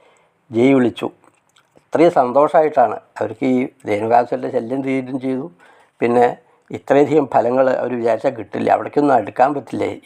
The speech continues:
ഈ രേണുകാസുരൻ്റെ കൺട്രോളിലുള്ള സ്ഥലമാണ്. അപ്പോൾ അവിടെ പോയിട്ട് ഇത്രയധികം കാര്യങ്ങൾ ചെയ്തപ്പോൾ, ഇത്രയധികം ഫലങ്ങൾ ഇവർക്ക് കിട്ടിയപ്പോൾ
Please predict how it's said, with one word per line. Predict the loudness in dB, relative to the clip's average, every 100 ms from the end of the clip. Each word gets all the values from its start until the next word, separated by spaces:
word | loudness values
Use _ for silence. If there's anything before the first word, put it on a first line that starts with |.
| -6
ഈ | -4
രേണുകാസുരൻ്റെ | -4 -4 -2 -2 -2 -6 -8 -10 _ _ _ _ -4
കൺട്രോളിലുള്ള | -2 2 2 2 -2
സ്ഥലമാണ്. | -2 0 0 -2 -6 -20 _ _ -12 -4
അപ്പോൾ | -2
അവിടെ | -2 -2
പോയിട്ട് | -4 -6 -6 -6
ഇത്രയധികം | -6 _ -4 0 0 0 -2
കാര്യങ്ങൾ | 0 -2 -4 -8
ചെയ്തപ്പോൾ, | -8 -6 -2 -2 2 2 2 -4 _ _
ഇത്രയധികം | -2 2 4 2 -2 -2
ഫലങ്ങൾ | -4 0 2
ഇവർക്ക് | 2 0 -4 -8
കിട്ടിയപ്പോൾ | -6 -6 -2 2 2 0